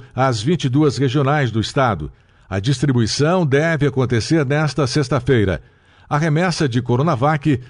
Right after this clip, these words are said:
destina cinco mil quinhentas e cinquenta e cinco doses à primeira aplicação de pessoas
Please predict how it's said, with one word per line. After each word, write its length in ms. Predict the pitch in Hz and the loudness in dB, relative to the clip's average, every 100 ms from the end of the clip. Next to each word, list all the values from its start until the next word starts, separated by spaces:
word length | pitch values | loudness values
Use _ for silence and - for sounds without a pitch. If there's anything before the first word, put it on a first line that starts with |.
| - | -4
destina 480 | 170 - 175 180 143 | -2 -2 -2 0 -2
cinco 340 | - 156 143 | -2 0 2
mil 180 | 151 180 | 2 2
quinhentas 520 | - 143 156 156 147 | 0 0 0 0 0
e 80 | 139 | -2
cinquenta 420 | 135 127 143 139 | -2 -2 0 0
e 60 | 120 | -2
cinco 300 | - 143 185 | -2 0 0
doses 520 | 135 151 151 151 - - - | 2 2 2 0 -2 -8 -6
à 120 | 139 | -4
primeira 460 | - 139 156 180 135 | 0 2 2 2 0
aplicação 580 | 135 123 110 - 147 | -2 -2 -2 0 0
de 80 | 147 | 0
pessoas 580 | 160 123 143 143 139 | -2 -2 2 2 2